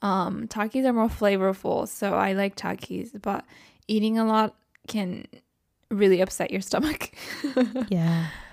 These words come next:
Speaker 1: Um, and then hot fries. Hot fries is really similar to hot Cheetos, but, um,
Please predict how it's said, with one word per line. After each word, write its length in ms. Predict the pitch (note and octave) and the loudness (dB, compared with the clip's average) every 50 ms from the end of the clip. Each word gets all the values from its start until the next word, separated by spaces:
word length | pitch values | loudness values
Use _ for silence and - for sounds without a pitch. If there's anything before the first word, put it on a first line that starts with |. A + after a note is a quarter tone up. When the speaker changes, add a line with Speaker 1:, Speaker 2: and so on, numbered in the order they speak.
| - - - _ _ _ _ _ - - | -20 -20 -20 _ _ _ _ _ -8 -4
Speaker 1:
Um, 420 | - G3 G3 G3 G3 G3 G3 G3 - _ _ _ _ - | -2 0 0 0 0 0 -2 -4 -4 _ _ _ _ -2
and 160 | A#3 A3 A3+ | 0 2 4
then 240 | A#3+ A#3+ A#3+ A#3+ B3 | 4 4 4 4 0
hot 360 | B3+ - B3 A3 G#3+ - - | 0 2 4 4 4 2 0
fries. 500 | - A3+ G#3+ G#3+ G#3 G#3 G#3 G#3 G#3 G#3 - | 0 2 2 4 4 4 2 2 0 -2 -4
Hot 240 | - - A#3+ B3+ - | -2 0 0 0 2
fries 200 | C#4+ C#4 C#4+ C#4 | 2 2 2 2
is 200 | C4 B3+ B3+ B3+ | 0 -2 -4 -4
really 340 | B3 A3 A3 G#3+ G#3+ G#3+ G#3+ | -2 0 2 2 2 0 0
similar 360 | G#3 - G#3+ G3 F#3+ G3 G3 | -2 -2 0 0 2 2 0
to 100 | F#3+ - | 0 -4
hot 320 | G#3 G3+ G#3+ G3 F3+ - - | -6 -2 0 0 0 0 -2
Cheetos, 520 | - G3+ F3+ F3 E3+ F#3+ E3 E3 F3 - _ | -4 -4 -4 -2 -2 -2 -4 -4 -8 -6 _
but, 260 | - F#3 F3 - - - - - _ _ _ _ _ _ _ _ - - - _ _ _ _ | 0 0 0 0 -4 -10 -20 -20 _ _ _ _ _ _ _ _ -20 -20 -20 _ _ _ _
um, 220 | - G3+ G3+ G3+ | -2 0 0 0